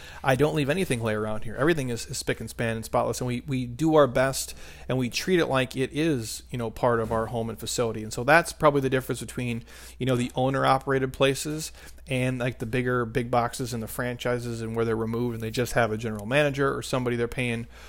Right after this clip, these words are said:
a couple bucks per hour. And that's why I say when you, when you talk about, you know, supporting local and buying local stuff, it hits home so much deeper for the fact because most of those places are community-based,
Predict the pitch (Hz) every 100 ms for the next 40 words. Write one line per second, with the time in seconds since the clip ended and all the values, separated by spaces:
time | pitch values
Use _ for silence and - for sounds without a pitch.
0 | - - 120 - 123 113 127 120 - -
1 | 127 113 107 143 190 214 156 - 139 131
2 | 123 120 - 123 113 147 147 123 127 123
3 | - 131 120 - 127 - 131 120 120 120
4 | 120 110 110 120 110 113 131 135 117 -
5 | 117 - - - - - - - - -
6 | - - - 147 143 - 180 - - -
7 | - - - - 151 151 143 151 143 131
8 | - 127 151 151 156 135 - 135 135 120
9 | 117 110 - 151 123 143 185 185 160 170
10 | - - 110 107 120 113 - - - -
11 | - - - - - - - - - -
12 | - 131 - 139 151 156 156 135 127 127
13 | -